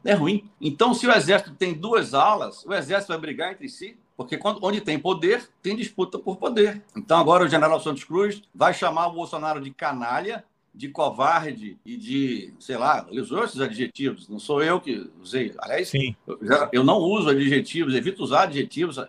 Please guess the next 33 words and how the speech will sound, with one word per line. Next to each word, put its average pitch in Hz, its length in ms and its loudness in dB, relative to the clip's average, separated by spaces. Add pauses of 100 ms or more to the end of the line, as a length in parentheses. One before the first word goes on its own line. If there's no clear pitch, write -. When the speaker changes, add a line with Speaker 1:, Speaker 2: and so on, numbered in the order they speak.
Speaker 1:
para 120 80 -8
me 127 120 -2
referir 127 260 -2
ao 127 80 0
presidente 120 340 -8
Bolsonaro, 160 420 0
até 208 260 -4 (120)
porque - 220 -4
eu 208 40 6
não 214 100 4
o 208 60 -2
considero 165 540 -2
relevante 143 640 -4
em - 60 -14
termos 117 360 -10 (120)
desse 113 160 -8
projeto 110 360 -2
de 101 40 -14
poder. 101 320 -6 (220)
É 170 160 4
interessante 202 560 0
que 175 100 -6
haja 220 300 0
alas 220 240 -4
políticas 190 560 -8
entre 170 180 -8
as 127 100 -8
cúpulas 190 480 -8
que 175 140 -6
briguem 214 400 0
por 156 100 -6
causa 135 240 -2
disso? 151 320 -18